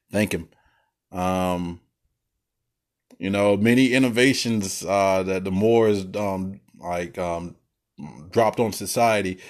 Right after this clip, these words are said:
that came from the European country, countries, and I'm, I'm sorry, not European, the Ethiopian countries, um, namely the area of Timbuktu that was taught to, uh, Romans, Greeks, and, um,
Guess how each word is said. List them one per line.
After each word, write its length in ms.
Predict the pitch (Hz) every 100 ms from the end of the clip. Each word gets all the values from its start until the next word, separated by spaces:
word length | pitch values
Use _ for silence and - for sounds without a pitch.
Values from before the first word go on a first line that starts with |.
| - - -
that 500 | 98 87 - - _
came 460 | - 127 127 120 101
from 220 | 107 101
the 80 | 95
European 760 | 98 101 113 110 - 120 107
country, 600 | 120 110 107 107 104 80 90
countries, 840 | 117 113 107 107 104 104 98 - _ _ - - _
and 480 | 90 92 92 92 87
I'm, 280 | 87 90 87
I'm 140 | 85
sorry, 340 | - 113 92 87
not 240 | 101 98
European, 460 | 95 85 107 92 85
the 120 | 104
Ethiopian 600 | 98 101 104 107 104 92
countries, 520 | 107 104 101 98 92
um, 400 | 90 87 82 82 - - - -
namely 340 | 98 101 101
the 80 | 95
area 260 | 104 107 92
of 100 | -
Timbuktu 560 | 117 98 85 - 123
that 160 | 101 69
was 160 | 82
taught 400 | - 98 82 -
to, 440 | - 98 90 87 78
uh, 200 | 82 80
Romans, 800 | 82 101 113 113 113 107 - - _ -
Greeks, 800 | 95 107 110 117 - - - - _ _ _ _ _ _ _
and, 440 | 90 92 92 92
um, 340 | 92 90 87